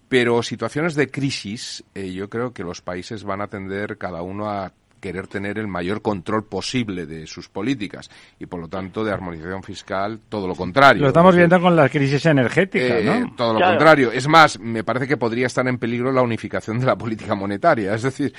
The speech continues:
Speaker 1: <laughs> más que, más que el que se puedan coordinar por necesidad, que podría ser una buena medida desde el punto de vista, digamos, racional, lógico, visto
Speaker 3: Sí,
Speaker 1: desde
Speaker 3: exactamente.
Speaker 1: fuera, visto desde dentro, en el terreno, en la batalla de gallos.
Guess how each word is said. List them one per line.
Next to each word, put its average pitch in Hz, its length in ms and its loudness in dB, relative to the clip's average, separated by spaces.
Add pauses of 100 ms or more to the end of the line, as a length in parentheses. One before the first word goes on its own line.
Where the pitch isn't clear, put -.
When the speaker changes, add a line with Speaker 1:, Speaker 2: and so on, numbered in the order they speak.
(140)
Speaker 1:
<laughs> - 180 -6
más 151 300 4
que, - 220 -8 (240)
más 135 260 0
que 147 340 0
el 139 120 -2
que 139 100 -2
se 127 100 -6
puedan 135 280 -4
coordinar 131 480 -2
por 107 180 -8
necesidad, 110 540 -8
que 120 100 -8
podría 123 300 -4
ser 127 180 -6
una 110 140 -4
buena 104 260 -6
medida 110 480 -4 (320)
desde 98 220 -10
el 90 80 -12
punto 110 260 -10
de 104 100 -6
vista, 104 320 -10
digamos, 101 380 -10
racional, 113 760 -2
lógico, 113 420 -8
visto 104 200 -4
Speaker 3:
Sí, 180 40 2
Speaker 1:
desde 165 140 2
Speaker 3:
exactamente. 135 520 -2
Speaker 1:
fuera, 165 160 -6 (280)
visto 139 400 -2
desde 117 260 -2
dentro, 135 460 -2
en 135 100 -8
el 107 220 -12
terreno, 127 520 -4
en 131 140 -8
la 98 100 -10
batalla 120 380 -2
de 107 140 0
gallos. 139 520 4